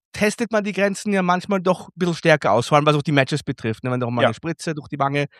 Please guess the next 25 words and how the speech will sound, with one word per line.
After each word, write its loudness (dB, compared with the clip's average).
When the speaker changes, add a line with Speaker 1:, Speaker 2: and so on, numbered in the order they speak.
Speaker 1:
ne, -6
gestochen 0
wird 6
oder 6
wenn 4
der 2
M 4
J 4
F 0
was -2
besonders -2
Krasses -2
sagt, 0
also -4
da 2
finde -6
ich -8
Speaker 2:
Oder 2
ein -6
Stock 0
in 2
die 0
Nase 4
jetzt -6
zuletzt. -6